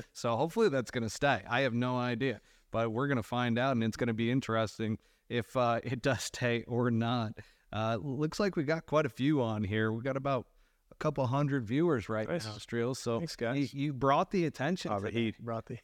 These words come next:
Speaker 2: I
Speaker 1: heat. <laughs>
Speaker 2: absolutely love that. <laughs> Um, but also, now let's get into the tournaments that you've won and what that experience was like. So you got the first one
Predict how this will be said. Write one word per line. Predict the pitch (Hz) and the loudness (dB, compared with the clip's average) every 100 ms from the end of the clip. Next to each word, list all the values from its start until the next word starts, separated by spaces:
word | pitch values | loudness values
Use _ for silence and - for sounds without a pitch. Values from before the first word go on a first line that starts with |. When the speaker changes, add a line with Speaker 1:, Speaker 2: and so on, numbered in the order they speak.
| - | -6
Speaker 2:
I | 123 | -4
Speaker 1:
heat. | 151 | -2
<laughs> | |
Speaker 2:
absolutely | 131 147 143 151 151 139 160 | 0 -2 -2 -2 -2 2 2
love | 156 123 | 2 0
that. | 139 151 110 - _ - | 0 -2 -4 -10 _ -8
<laughs> | 123 - | -6 -2
Um, | 143 113 | 0 0
but | 117 | 0
also, | - 135 175 - 143 120 - - - 147 | 0 2 2 2 0 0 -2 -14 -12 0
now | 147 139 123 - _ _ - | 2 2 -2 -12 _ _ -12
let's | 131 151 175 - | -4 2 2 0
get | 220 214 | 2 2
into | 143 139 143 123 131 123 120 117 117 113 107 - - | 4 2 0 -2 -2 0 0 0 0 -2 -6 -10 -8
the | 123 | -4
tournaments | 123 151 165 156 135 | -2 2 2 2 0
that | - 127 | 0 0
you've | 120 95 | 0 -2
won | - - _ _ _ _ _ - | -8 -16 _ _ _ _ _ -6
and | 117 117 120 120 113 | -4 -2 -2 -2 -2
what | 131 123 156 - | -4 0 0 2
that | 165 147 | 0 0
experience | 131 - 135 135 135 127 - | 0 -4 -2 2 2 0 -2
was | 117 98 | -4 -2
like. | 117 123 127 120 - _ - | -2 0 -2 -4 -10 _ -6
So | 131 | -2
you | 123 | 2
got | 156 - | 2 2
the | |
first | - 196 202 - | 0 2 2 2
one | 135 117 113 | -2 0 -2